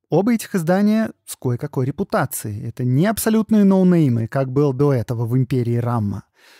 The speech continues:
"Сын Отечества" был выкуплен за пять тысяч пятьсот тридцать рублей, а "Живописное обозрение" за тысяча сто пятнадцать.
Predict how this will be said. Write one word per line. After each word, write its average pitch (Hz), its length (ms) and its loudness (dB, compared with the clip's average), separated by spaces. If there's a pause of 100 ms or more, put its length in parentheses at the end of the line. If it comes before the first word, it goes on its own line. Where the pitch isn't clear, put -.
(160)
"Сын 247 260 2
Отечества" 202 520 0
был 165 240 2
выкуплен 175 440 0
за 139 140 0
пять 196 260 -2
тысяч - 240 -2
пятьсот 165 340 -2
тридцать 151 360 -2
рублей, 107 400 -8 (140)
а 127 180 -2
"Живописное 151 480 0
обозрение" 185 460 2
за 151 160 0
тысяча - 320 -6
сто - 160 -4
пятнадцать. - 500 -8